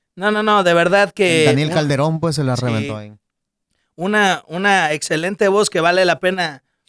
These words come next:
Speaker 1: vale la pena mencionarlo.
Speaker 2: Y saber que, bueno, de, de Panamá, la verdad yo no conozco un cantante cristiano que sea de
Speaker 1: Nadie.
Speaker 2: Panamá más que a él.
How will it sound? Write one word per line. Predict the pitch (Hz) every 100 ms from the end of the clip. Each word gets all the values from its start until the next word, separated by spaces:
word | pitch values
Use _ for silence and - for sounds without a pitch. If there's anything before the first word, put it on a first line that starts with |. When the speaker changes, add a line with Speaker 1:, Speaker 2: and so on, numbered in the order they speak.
| _
Speaker 1:
vale | 151 175
la | 170 151
pena | 170
mencionarlo. | 165 147 139 139 156 135 120 _
Speaker 2:
Y | 139
saber | 123 160 185 190
que, | 214 180 151
bueno, | 147 190 147
de, | 151 139 139
de | 135 139
Panamá, | - 160 147 151 214 349
la | 175
verdad | 135 147
yo | 240
no | 247
conozco | 160 151 143 -
un | 139 131 127
cantante | 135 120 127 117 120 113 110 -
cristiano | 123 - 113 120
que | 117
sea | 113
de | 120
Speaker 1:
Nadie. | 127 143 151
Speaker 2:
Panamá | 180
más | 143 123 _
que | 104
a | 131
él. | 170